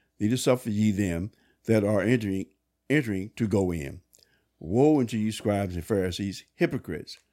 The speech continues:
for you devour widows' houses, and for a pretense make long prayers. Therefore ye shall receive the greater damnation. Woe unto you, scribes, Pharisees,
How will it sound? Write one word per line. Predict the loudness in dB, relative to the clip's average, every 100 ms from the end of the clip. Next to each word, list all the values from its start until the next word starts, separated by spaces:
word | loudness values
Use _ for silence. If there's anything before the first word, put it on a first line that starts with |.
| _ _
for | _ 4 4
you | 4 2
devour | 2 4 4 4
widows' | 4 2 2
houses, | 2 2 2 -2 -4 -8 -8
and | -6
for | 0 2 2
a | 0
pretense | 0 0 2 0 -2
make | -2 2 2
long | 4 4 4 2
prayers. | 0 2 2 0
Therefore | 0 0 2 2 2 -8 _
ye | 2 2
shall | 4 4
receive | 4 0 0 0
the | 0
greater | 4 4 4
damnation. | 2 2 2 2 2 -4 -12 -16 _ _ _
Woe | -12 -2 4 4 4
unto | 0 -2
you, | -4 -6
scribes, | -4 0 0 0 -4 -8 _ _ _
Pharisees, | 0 2 2 -2 -4 -4 -8